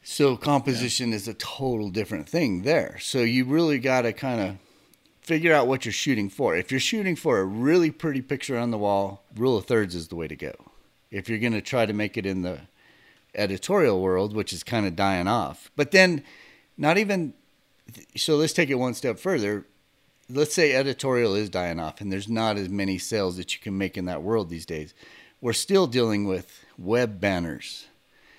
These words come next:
Speaker 1: and all these little ads that you see on the web, and there's all these common sizes that people use images for.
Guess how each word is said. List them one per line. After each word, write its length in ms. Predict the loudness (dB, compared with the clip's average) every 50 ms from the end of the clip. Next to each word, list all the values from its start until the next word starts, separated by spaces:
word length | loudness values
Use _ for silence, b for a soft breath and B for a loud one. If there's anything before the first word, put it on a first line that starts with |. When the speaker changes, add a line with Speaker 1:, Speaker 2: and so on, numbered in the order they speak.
| b b b b _
Speaker 1:
and 220 | -4 -2 -2 -2 -2
all 240 | 0 2 2 2
these 200 | 2 0 -2 -2
little 220 | -4 -4 -4 -4 -2
ads 320 | 0 2 2 2 2 0 -4
that 120 | -6 -6
you 80 | -6 -6
see 160 | -4 -2 -2
on 140 | -2 0 -2
the 80 | -2 0
web, 260 | 2 2 2 2 0
and 120 | -4 -4
there's 160 | -4 -4 -4 -4
all 140 | -4 -2 -2
these 160 | -4 -8 -8
common 340 | -8 -4 -4 -2 -2 -4 -4
sizes 460 | -4 -4 -2 -2 -2 -4 -8 -10 -10
that 140 | -14 -14 _
people 260 | -14 -12 -8 -6 -6
use 240 | -4 -4 -4 -2 -2
images 360 | -2 -2 -4 -4 -6 -10 -10
for. 360 | -8 -8 -6 -6 -6 -8